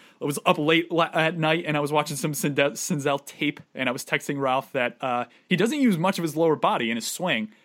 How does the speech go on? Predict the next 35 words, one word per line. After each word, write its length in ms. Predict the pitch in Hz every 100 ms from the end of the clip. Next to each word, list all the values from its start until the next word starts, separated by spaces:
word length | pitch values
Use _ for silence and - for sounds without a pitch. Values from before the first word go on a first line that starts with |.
| _ -
And 120 | 135
then 100 | 147
I 40 | 143
looked 220 | 151 156
at 60 |
his 100 | 131
slug, 420 | - 160 175 151 131
and 80 |
it's 140 | 127 151
over 160 | 131
five 260 | 123 139 123
hundred. 440 | 147 139 127 - - _ _ -
And 220 | 135 135 -
I 120 | 151
just 240 | 165 202 -
kinda 300 | 185 165 135
fell 440 | - 143 151 156
in 80 | 139
love 140 | 156
with 120 | 156
it 80 | 123
overall, 460 | 123 120 113 139 131
and 80 | 123
I 40 |
started 340 | - - 175 147
wanting 260 | 143 131
to 40 | 127
do 120 | 135
some 140 | -
comps 300 | - 147 139 139
in 60 |
my 120 | 117 107
head 300 | - 156 120
with 180 | 113
him. 240 | - 110